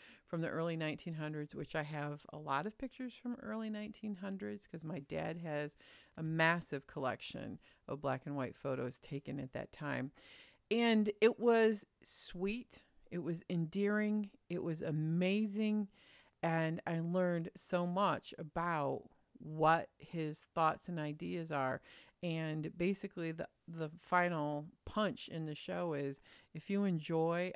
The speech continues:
everything about modern living, including cell phones, text messages, email, all of the beautiful things that we take,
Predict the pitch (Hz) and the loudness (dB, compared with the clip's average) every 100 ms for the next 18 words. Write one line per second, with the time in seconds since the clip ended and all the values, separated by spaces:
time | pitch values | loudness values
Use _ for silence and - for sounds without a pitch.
0 | - 160 170 170 160 156 156 - 143 156 | -4 -4 -4 -6 -4 -4 -6 -10 -10 -4
1 | 151 160 151 147 151 151 156 175 190 190 | -4 -2 -2 -2 -4 -2 -2 0 -2 -2
2 | 151 - 165 156 147 143 - - - - | -6 -6 -6 -4 -2 -2 -4 -18 -14 2
3 | 185 185 - 185 180 - - 185 - - | 4 4 2 -2 -2 -6 -8 -6 -6 -4
4 | 170 165 170 160 165 165 - 175 170 170 | -4 -4 -8 -6 -6 -6 -6 -4 -2 -2
5 | 165 160 165 - - - _ - 175 180 | -2 -4 -6 -10 -20 -20 _ 2 4 6
6 | 180 175 165 165 156 147 139 131 143 143 | 4 2 0 -2 -4 -2 0 -2 -6 -8
7 | - 180 196 214 185 - 170 170 160 - | 2 4 4 2 -4 -4 -4 -4 -6 -6
8 | 156 151 - 147 143 - | -8 -8 -4 -4 -6 -14